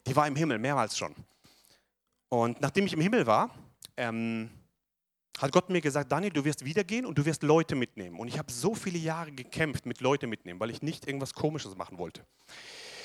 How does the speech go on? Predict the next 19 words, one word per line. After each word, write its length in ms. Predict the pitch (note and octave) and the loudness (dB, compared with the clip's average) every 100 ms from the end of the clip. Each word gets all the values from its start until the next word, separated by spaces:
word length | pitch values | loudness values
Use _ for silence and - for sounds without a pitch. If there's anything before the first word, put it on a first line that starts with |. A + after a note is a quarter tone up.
| - - | -16 -6
Und 160 | C3 C#3 | 0 2
ich 180 | E3 - | 2 4
kämpfe 400 | - G3+ G#3 D#3+ | 4 4 2 0
damit 300 | C#3 B2+ B2+ | 2 2 0
und 80 | B2 | 0
kämpfe 400 | F3+ G3 G3+ D#3+ | 2 2 0 -2
damit 300 | A#2+ A#2 C3+ | 0 0 0
und 120 | C3+ | -2
sie 120 | E3 | 0
nimmt 140 | E3+ | 0
auch 180 | - - | -2 0
Leute 180 | A#2 - | -2 -2
mit. 220 | F#2 - | -6 -8
Und 640 | - _ - - - - B2 | -10 _ -20 -20 -20 -10 -2
dann 80 | |
sagt, 240 | C3+ D3+ - | -2 -2 -4
ihr 360 | B2+ B2+ C3+ | -6 -4 -2
sagt, 360 | A#2 C3+ - - | 2 0 0 -2
ähm, 440 | A#2+ A2+ A2+ A2 | 0 0 -2 -6